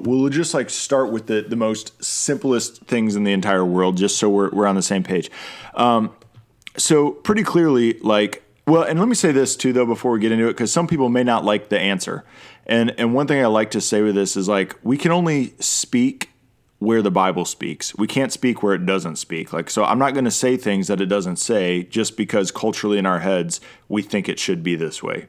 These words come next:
We just gotta speak to what it says. All right? Uh, so, first of all, uh,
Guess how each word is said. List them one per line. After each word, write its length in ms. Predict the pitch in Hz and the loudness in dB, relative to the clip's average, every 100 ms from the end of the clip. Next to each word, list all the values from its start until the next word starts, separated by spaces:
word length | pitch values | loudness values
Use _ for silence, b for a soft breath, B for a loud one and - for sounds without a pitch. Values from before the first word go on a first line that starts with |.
| _ | _
We 100 | 98 | -4
just 160 | 101 - | -2 0
gotta 160 | 104 | 0
speak 280 | - 101 92 | 0 -4 -2
to 340 | - 92 87 - | -2 0 0 -4
what 200 | 90 87 | -2 -2
it 100 | 76 | -2
says. 360 | - 82 - - B B B B B B B B | -4 -4 -6 -12 B B B B B B B B
All 100 | 101 | 2
right? 220 | 110 - - _ _ _ - - | 2 0 -10 _ _ _ -6 0
Uh, 280 | 113 107 | 2 2
so, 460 | - - 147 - - _ _ _ _ _ _ _ _ | 0 2 2 2 -8 _ _ _ _ _ _ _ _
first 280 | 202 185 - | 2 2 0
of 80 | 92 | 0
all, 280 | 82 - _ _ _ _ _ _ _ _ _ _ _ _ - | -2 -6 _ _ _ _ _ _ _ _ _ _ _ _ 0
uh, 360 | 113 107 101 | 4 4 2